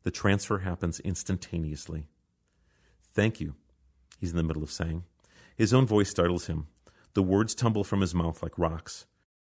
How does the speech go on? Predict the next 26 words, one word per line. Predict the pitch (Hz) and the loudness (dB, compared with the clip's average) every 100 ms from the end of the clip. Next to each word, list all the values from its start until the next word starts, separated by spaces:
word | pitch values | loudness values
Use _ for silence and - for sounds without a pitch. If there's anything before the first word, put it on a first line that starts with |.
| _ _ | _ _
Hard, | - - 117 127 120 | -4 4 6 4 0
richly | 95 101 - 117 | -2 -2 -2 -4
textured | - 95 - 90 - | -2 -6 -4 -6 -4
syllables, | - 85 78 78 - - _ _ - | -2 -2 -2 -6 -10 -16 _ _ -4
loud | 87 90 87 | 4 6 6
with | 82 76 | 2 -6
character. | - 80 76 - 78 73 _ _ _ _ _ _ _ _ _ - - | -4 -6 -6 -8 -10 -10 _ _ _ _ _ _ _ _ _ -20 -4
Marco | 101 113 131 | 4 6 6
takes | 120 120 - | 2 0 0
in | 98 | 0
a | |
deep | 80 - 92 | 0 -2 -2
breath, | 90 82 82 - - | 2 2 2 -10 -6
and | 95 | -2
the | 104 | 0
air | 101 104 | 0 0
smells | - 95 - | 0 0 -2
hot | - 95 85 - - | -2 -2 -2 -10 -10
and | 87 | -8
sweet, | - - 85 71 - _ _ _ _ _ _ _ - | -8 -8 -8 -8 -20 _ _ _ _ _ _ _ 0
just | 90 - | 0 2
like | 90 - | -2 0
he | 92 | 0
imagined | 82 78 76 78 | 0 -2 -4 -8
it | 73 - | -8 -8
would. | 80 76 | -8 -10